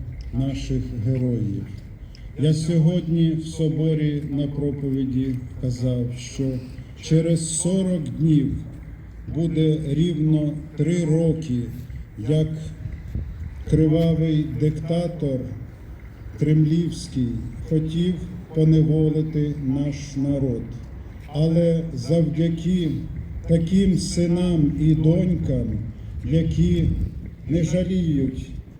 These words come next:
ні здоров'я, ні життя, ми можемо спокійно, але зі сльозами на очах зустрічати святі вечори, збиратися з родинами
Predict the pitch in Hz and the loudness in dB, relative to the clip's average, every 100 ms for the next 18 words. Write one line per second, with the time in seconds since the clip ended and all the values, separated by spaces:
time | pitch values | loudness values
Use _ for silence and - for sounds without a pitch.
0 | - - 151 170 - 170 175 170 156 123 | -16 0 2 2 0 0 2 4 4 2
1 | 110 120 107 104 120 156 170 - 165 - | -2 -6 -6 -6 0 2 2 0 -2 -2
2 | - 165 180 175 - - - - - - | -2 0 0 -2 -6 -12 -12 -12 -12 -2
3 | 131 175 180 160 - - - - - - | 4 4 4 0 -8 -12 -12 -12 -10 0
4 | 156 180 135 170 170 165 151 - - - | 2 2 0 0 2 2 0 -2 -8 -2
5 | 165 160 170 196 185 151 139 123 113 120 | 0 0 2 2 4 2 2 0 -2 -4
6 | 151 165 170 165 - 110 175 - 156 165 | -2 2 2 2 -2 -2 0 0 0 2
7 | 180 156 175 190 185 160 156 127 123 147 | 2 2 0 0 2 4 4 4 2 2
8 | 151 147 147 - 160 170 165 - - - | 0 -2 -4 -2 -2 -2 -4 -8 -12 -14
9 | - - - - 170 - 175 165 - 180 | -14 -14 -12 -2 -2 0 0 0 2 2
10 | 180 - 170 165 160 - 147 156 156 156 | 0 0 0 0 -2 -4 0 2 2 2
11 | 170 160 123 143 143 151 143 143 156 156 | 2 0 0 -2 0 0 2 2 0 -2
12 | - - - - - - 170 175 180 170 | -6 -8 -12 -14 -12 0 2 4 2 0
13 | 175 - 175 160 131 170 160 147 190 185 | -2 -2 0 0 2 2 2 4 4 4
14 | 170 151 135 127 | 2 2 2 0